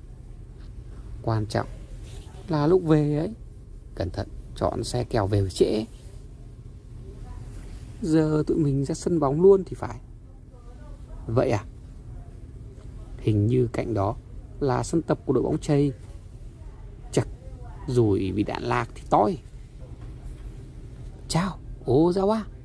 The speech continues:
Đội của cậu tới rồi à? Ủa, cô cậu bị sao thế? Nói ra thì xấu hổ. Tôi vừa bị tai nạn. Vậy sao? Có vẻ nặng nhỉ?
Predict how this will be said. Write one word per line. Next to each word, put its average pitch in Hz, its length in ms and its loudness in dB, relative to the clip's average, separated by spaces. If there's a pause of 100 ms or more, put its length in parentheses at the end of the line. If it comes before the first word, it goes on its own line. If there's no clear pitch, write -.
(960)
Đội 135 420 6
của - 100 -2
cậu - 300 0 (140)
tới 170 200 6
rồi 214 140 8
à? 123 120 2 (1200)
Ủa, 120 240 6 (680)
cô 127 460 6
cậu 123 100 0
bị - 120 0
sao 196 320 -2
thế? 247 120 -2 (1400)
Nói 117 400 4
ra 127 120 0
thì - 120 -12
xấu 110 240 2
hổ. 123 200 4 (840)
Tôi 139 340 8
vừa 127 140 4
bị 131 140 0
tai 147 160 -4
nạn. 135 300 -4 (1400)
Vậy - 180 4
sao? 165 200 0 (880)
Có 110 200 6
vẻ - 140 0
nặng 117 280 -2
nhỉ? 120 240 2